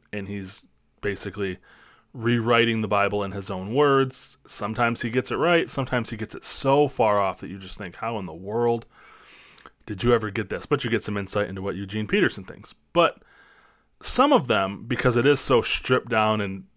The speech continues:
common, common English, the Proverbs can benefit greatly from it 'cause you're like, "Holy cow, that's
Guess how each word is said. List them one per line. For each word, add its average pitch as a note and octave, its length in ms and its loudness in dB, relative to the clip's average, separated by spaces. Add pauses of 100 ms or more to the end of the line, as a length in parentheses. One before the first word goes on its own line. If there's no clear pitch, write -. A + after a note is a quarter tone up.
(480)
common, A2+ 560 0 (160)
common A#2 460 0
English, G#2+ 640 -2 (1200)
the A#2+ 100 -4
Proverbs B2+ 520 2
can G2 260 -8
benefit C#3+ 460 0
greatly A#2+ 340 0
from G2 220 -8
it - 60 -10
'cause G2 160 -12
you're G2+ 140 -4
like, F#2+ 120 -6
"Holy C3 420 -2
cow, G#2+ 260 0
that's G2 280 -4